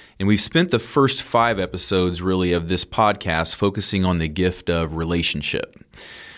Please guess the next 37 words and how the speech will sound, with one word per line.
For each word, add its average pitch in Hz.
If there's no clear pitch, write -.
We 110
had 113
some 95
really 127
rich 104
and 82
fruitful 123
conversations 92
on 92
those 85
episodes. 82
If -
you 107
guys 120
haven't 110
checked 120
those 123
out, 127
I -
really 110
want 107
to 90
encourage 98
you 95
to 85
go 95
back 95
and 85
listen 90
to -
any 107
episodes 95
you 85
haven't 90
checked 92
out 92
yet, 80